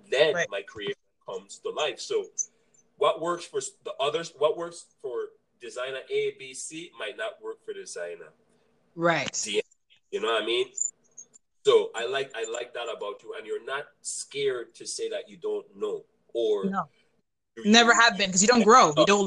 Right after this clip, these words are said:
Speaker 2: learn. <laughs>
Speaker 1: You see what I'm saying? I, some people like to, "Oh, I've been doing this for ten years, and, uh, this why I don't know." You were like,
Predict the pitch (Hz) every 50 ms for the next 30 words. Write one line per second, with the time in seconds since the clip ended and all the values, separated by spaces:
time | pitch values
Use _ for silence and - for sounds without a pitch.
0 | 208 226 202 165 151 151 147 - _ _ _ 214 185 - - _ _ _ _ -
1 | - - - 147 151 147 139 - - - 139 147 151 - - - - - - -
2 | - 156 156 156 160 160 143 165 156 151 147 147 143 - - 165 - 135 147 151
3 | 143 143 147 147 143 143 143 139 143 147 - - - - - - 135 - - 127
4 | 131 131 127 123 - 113 107 - - - _ _ - 107 107 - - 98 95 92
5 | 92 110 110 123 120 113 - 120 120 - _ - - - - 185 208 156 135 120
6 | -